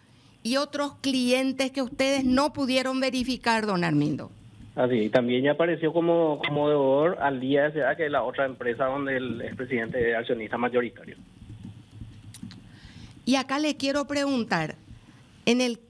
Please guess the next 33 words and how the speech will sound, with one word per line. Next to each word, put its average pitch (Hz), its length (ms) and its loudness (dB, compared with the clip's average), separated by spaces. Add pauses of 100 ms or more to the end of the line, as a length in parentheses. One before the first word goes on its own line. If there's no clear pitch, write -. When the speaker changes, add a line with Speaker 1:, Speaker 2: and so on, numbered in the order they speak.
Speaker 1:
igual 262 440 0
que 330 100 0
en 302 80 4
el 285 160 -2
caso 262 400 -2
de 269 140 0
Al 233 200 0
Día, 170 360 0 (1120)
¿también 240 720 2 (180)
se - 400 -2
pudo 330 680 0
corroborar 277 840 0
si 208 220 -2
estas 240 300 0
empresas 233 520 -2
declararon 262 720 0
que 269 80 -4
le 233 160 -2
deben 226 420 0
este 233 320 0
dinero 226 400 0
efectivamente 233 1040 0 (420)
a 220 80 6
la 233 80 0
empresa 226 480 0
de 247 100 0
Abdo 233 340 0
Benítez? 233 680 -2 (240)
Speaker 2:
Igual 139 520 4
que 185 120 0
la 165 160 4
otra 139 300 0
empresa, 143 580 0